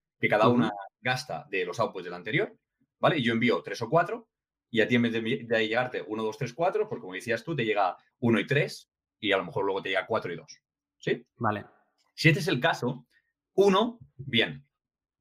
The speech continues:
Speaker 1: porque y, venía gastando de cosas que tú ya tenías. Dos no la tienes, y te ha llegado tres. ¿Cuál es el problema cuando te llega tres? Tres está gastando de algo que tú no conoces. ¿Sí?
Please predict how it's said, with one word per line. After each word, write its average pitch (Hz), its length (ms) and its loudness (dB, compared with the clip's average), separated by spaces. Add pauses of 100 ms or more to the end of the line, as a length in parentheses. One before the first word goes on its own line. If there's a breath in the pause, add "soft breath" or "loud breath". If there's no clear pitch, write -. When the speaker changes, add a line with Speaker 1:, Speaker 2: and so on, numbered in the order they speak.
Speaker 1:
porque 113 520 2
y, 107 120 -6
venía 123 340 2
gastando 135 340 2
de 120 100 2
cosas 143 220 -2
que 143 120 -6
tú 110 40 -6
ya 107 120 -6
tenías. 87 420 -16 (1120 loud breath)
Dos 165 320 4
no 220 60 2
la 131 120 2
tienes, 120 400 -8 (800)
y 135 80 4
te 123 80 2
ha 135 40 6
llegado 127 240 4
tres. - 400 -12 (1500)
¿Cuál 160 200 6
es 165 80 0
el 190 80 0
problema 170 200 0
cuando 107 180 -2
te 101 60 -6
llega 92 160 -6
tres? - 360 -18 (960)
Tres 147 220 4
está 175 160 4
gastando 165 320 -2
de 139 80 2
algo 170 160 -2
que 151 80 -8
tú 143 80 -4
no 139 100 -2
conoces. - 420 -16 (1700)
¿Sí? - 120 -4